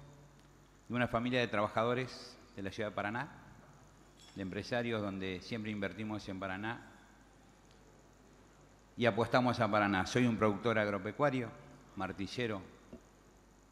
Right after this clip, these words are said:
corredor inmobiliario, mediador desde el año dos mil, dos mil uno, cuando arrancó la mediación. Tuve la oportunidad de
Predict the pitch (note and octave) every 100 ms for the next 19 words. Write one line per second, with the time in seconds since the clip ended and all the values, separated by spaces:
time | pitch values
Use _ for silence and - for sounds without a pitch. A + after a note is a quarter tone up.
0 | - - - - - - - - - -
1 | - - G#2+ G#2+ A2 B2 A#2 G#2+ G2+ A2+
2 | B2 G#2 F2+ E2+ - - - - - -
3 | - - G#2 G2 G2 A2+ B2 G#2+ F#2+ F#2+
4 | G#2+ G#2+ G2+ F#2 D#2+ A2+ A#2+ G2 F2 -
5 | - - - - - D#2+ F2+ G#2+ G#2+ F2
6 | E2+ F2 - - - - F2+ F#2+ F#2+ F#2
7 | F2+ G#2+ G2 F#2 E2+ E2 A2+ G#2 F#2+ -
8 | - - - - - - - - - -
9 | - D#3+ D3+ C3+ C3+ C#3 D3 F3 F#3 -
10 | - - G#2+ G#2+ G#2+ G#2 G#2 G2+ G2+ G2